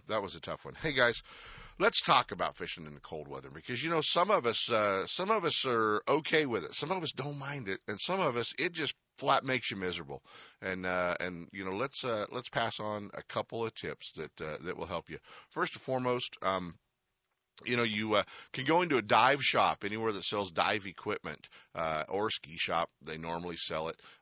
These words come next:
uh, and get the anti-fog. And the anti-fog, uh, you can put on the inside of your goggles, uh, inside, outside of your goggles to keep 'em from fogging up. Um, it's just really kind of a soap is what it is.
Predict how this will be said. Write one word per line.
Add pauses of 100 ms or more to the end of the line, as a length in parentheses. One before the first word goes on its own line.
uh,
and
get
the
anti-fog.
And
the
anti-fog,
uh,
you
can
put
on
the
inside
of
your
goggles,
uh,
inside,
outside
of
your
goggles
to
keep
'em
from
fogging
up. (440)
Um,
it's
just
really
kind
of
a
soap
is
what
it
is.